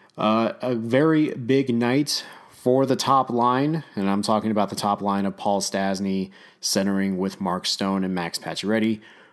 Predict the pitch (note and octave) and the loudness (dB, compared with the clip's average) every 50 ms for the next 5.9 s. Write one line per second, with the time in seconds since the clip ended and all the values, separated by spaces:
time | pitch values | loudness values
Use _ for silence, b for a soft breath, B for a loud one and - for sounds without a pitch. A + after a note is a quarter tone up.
0 | B B _ - B2+ A2+ A2 G#2+ G2 A2 A#2 A#2+ A#2 - B2+ A2 G2+ G#2+ A2+ A2+ | B B _ 0 2 2 4 4 4 2 2 2 2 0 -2 0 0 2 2 2
1 | A2 A2+ A2+ A2+ A2+ G#2 G2 F#2+ F#2+ G2+ G#2 A2 G2+ G2+ G#2+ G#2 - G#2+ G#2+ G#2+ | 4 4 4 4 2 0 0 0 2 2 2 2 0 -2 -4 -4 0 2 2 2
2 | G#2+ G#2 A2+ G#2+ G2+ G2+ G#2 G#2+ A2 A2 A2 A2+ A#2 A#2 A#2 b b b b b | 2 2 0 0 2 2 2 2 2 2 2 0 -2 -4 -6 b b b b b
3 | b b b b b b b _ G2+ G2 F#2+ F#2 F#2 F2+ F2 F2+ F#2+ G2 G2+ G2 | b b b b b b b _ -4 -4 -2 -2 -2 -2 0 2 2 0 0 0
4 | G2+ G2+ F#2+ F#2+ G2 G2 F#2+ - G#2 F#2+ - A2 G#2+ G#2+ G#2 G#2+ G#2+ G#2 G2 F#2 | -2 -4 -2 -2 -2 -2 -2 -4 -4 -2 0 2 2 4 4 2 2 0 -2 -2
5 | G2+ G2 - - G#2 G#2 G#2 - G#2 G#2 G2+ G#2+ G#2+ A2+ A#2 A#2 A#2 | -4 -4 -2 0 2 0 2 0 0 0 2 2 2 0 0 -2 -6